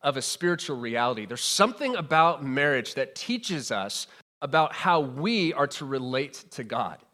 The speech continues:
And I've said many times that, that we are created for relationship with God, and that's true. But as I've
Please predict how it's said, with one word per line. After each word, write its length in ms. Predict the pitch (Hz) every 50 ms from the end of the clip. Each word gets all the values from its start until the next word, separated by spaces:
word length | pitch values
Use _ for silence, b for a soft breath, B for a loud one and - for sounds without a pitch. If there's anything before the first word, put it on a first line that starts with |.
| _ _ b b b b b b b b b
And 80 | b 143
I've 100 | 151 -
said 160 | - 208 170
many 200 | 170 185 175 147
times 420 | 139 - 202 196 170 143 131 -
that, 180 | - 135 127 - B B B B B
that 220 | 151 156 147 147
we 160 | 156 180 196
are 160 | 190 170 147 131
created 600 | - - - 180 170 175 185 180 165 151 131 127
for 180 | - - 139
relationship 580 | 135 135 131 135 139 135 - - 123 - 131 113
with 120 | 117 107
God, 240 | - 135 135 127 123
and 80 | 113 117
that's 180 | 113 110 -
true. 260 | - - - 156 151
But 120 | 131 139 139
as 140 | 147 139 156
I've 200 | 147 131 -